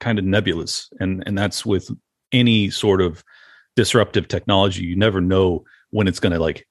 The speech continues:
actually turn over and become this wide, widely used, uh, thing. So, uh, I think that the, the market tanking in the, the Bitcoin, you know, price tanking over the past,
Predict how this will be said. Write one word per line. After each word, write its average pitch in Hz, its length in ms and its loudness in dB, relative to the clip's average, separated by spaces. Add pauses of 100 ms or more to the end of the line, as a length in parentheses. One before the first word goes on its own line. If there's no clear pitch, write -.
actually 104 480 0
turn 95 300 0
over 87 380 2
and 90 180 -2
become 90 520 0 (360)
this 92 180 0
wide, 85 460 0 (140)
widely 95 420 2
used, 87 640 0 (180)
uh, 82 200 -4
thing. 95 440 0
So, 92 320 2 (500)
uh, 101 120 0 (760)
I - 80 0
think 143 260 2
that 120 180 2
the, 107 340 2
the 98 80 0
market 113 480 2
tanking 113 600 0 (500)
in 110 240 0
the, 95 160 0
the 90 120 -4
Bitcoin, 95 540 0 (140)
you 104 60 -8
know, 90 60 -6
price 110 380 2
tanking 95 500 0
over 87 160 -2
the 82 80 -4
past, - 520 -2